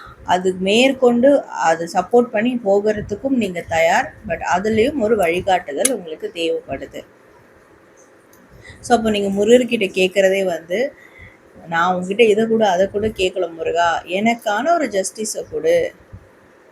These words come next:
எனக்கான பாதையை சரி பண்ணி கொடு, எனக்கான ஒரு சிறந்த வழிகாட்டுதலை கொடு, எனக்கு எப்படி போகிறது, எப்படி அதை வந்து லீட் பண்றது, என்ன பண்றதுனே தெரியல. அப்போ எனக்கான ஒரு வழிகாட்டுதலை நீ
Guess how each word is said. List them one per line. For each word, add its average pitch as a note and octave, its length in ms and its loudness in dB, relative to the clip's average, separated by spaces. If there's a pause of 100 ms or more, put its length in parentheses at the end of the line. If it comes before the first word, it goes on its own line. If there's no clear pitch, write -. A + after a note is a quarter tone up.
(100)
எனக்கான G#3 720 -2
பாதையை A3+ 420 2
சரி A#3 300 -4
பண்ணி A3 380 -4
கொடு, E3 420 0 (720)
எனக்கான A#3+ 500 0
ஒரு A#3 180 2
சிறந்த A#3 380 -2
வழிகாட்டுதலை G3+ 960 0
கொடு, E3+ 400 0
எனக்கு F#3+ 280 -2
எப்படி G3 300 -2
போகிறது, A#3 720 2
எப்படி C4 520 -2
அதை G3 180 2
வந்து G3 180 -4
லீட் A3 340 -4
பண்றது, G3 480 -2
என்ன G#3 400 -4
பண்றதுனே A#3 640 -2
தெரியல. F#3 400 -2 (760)
அப்போ C#4+ 160 -2
எனக்கான G#3 520 0
ஒரு G3+ 120 -2
வழிகாட்டுதலை G3+ 800 0
நீ A3 200 -6